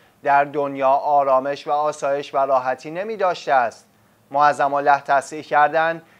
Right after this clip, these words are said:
«این دو جملهٔ ارزشمند و گوهربار امیر مؤمنان علی علیه السلام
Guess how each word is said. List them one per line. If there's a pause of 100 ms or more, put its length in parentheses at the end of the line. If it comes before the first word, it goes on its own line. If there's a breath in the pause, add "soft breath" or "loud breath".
(160 soft breath)
«این
دو
جملهٔ
ارزشمند
و
گوهربار
امیر
مؤمنان
علی
علیه
السلام